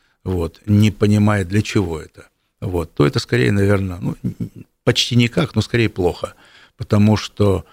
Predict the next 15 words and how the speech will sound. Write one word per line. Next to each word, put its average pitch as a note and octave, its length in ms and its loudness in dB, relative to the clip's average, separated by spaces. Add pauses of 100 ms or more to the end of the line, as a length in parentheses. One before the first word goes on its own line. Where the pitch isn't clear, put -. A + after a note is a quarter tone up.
(240)
не G#2+ 380 2
это, F#2+ 220 0
наверное, E2+ 400 -6
является F#2 840 -4
целью. A2+ 540 0
Целью G#2 360 0
всё-таки, - 540 -2 (380)
э, F#2+ 840 -4
учи-, - 380 -6
обучение G2 540 0
в - 60 -8
школе — B2+ 400 0 (140)
это G#2 300 -2
подготовить G#2 580 -2
себя G2+ 300 -8